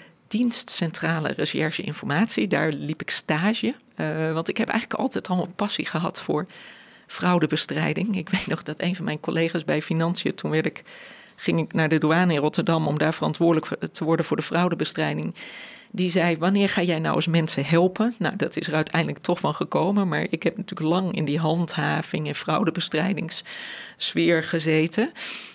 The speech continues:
En vanuit de C R I had ik veel contact met justitie en daar was een, eh, vacature voor een, een starter bij de Nederlandse drugsofficier.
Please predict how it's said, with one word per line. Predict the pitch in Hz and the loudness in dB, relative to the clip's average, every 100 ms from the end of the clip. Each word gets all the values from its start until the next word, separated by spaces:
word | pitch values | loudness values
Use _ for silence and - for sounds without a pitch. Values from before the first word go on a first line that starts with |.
| _ 170 | _ -2
En | 160 - - | -2 -4 -10
vanuit | - 185 202 | -4 2 2
de | - | 2
C | - | 2
R | 175 165 | 4 4
I | 190 | 4
had | 180 | 2
ik | 165 | 0
veel | - 160 | -2 -2
contact | - 160 175 - | -2 -2 -4 -2
met | 156 - | -6 -4
justitie | 156 - 190 190 - 180 - | -4 0 -2 -2 -2 -2 -2
en | - 170 | -4 -4
daar | 156 156 160 156 - - | -2 0 0 -2 -8 -12
was | - 170 - | -4 -4 -2
een, | 160 160 - | -6 -8 -10
eh, | 165 156 | -8 -8
vacature | 156 - - 160 165 160 165 | -6 -6 -6 -6 -6 -2 -2
voor | - 151 | -2 -6
een, | 151 170 - | -6 -8 -6
een | 165 | -6
starter | - 151 151 208 226 | -2 -2 -2 0 0
bij | 165 151 | 0 -2
de | 160 | -2
Nederlandse | 156 156 151 - | -2 0 -2 -2
drugsofficier. | 160 160 170 151 160 - 175 269 | -2 0 -2 -4 -8 -2 0 0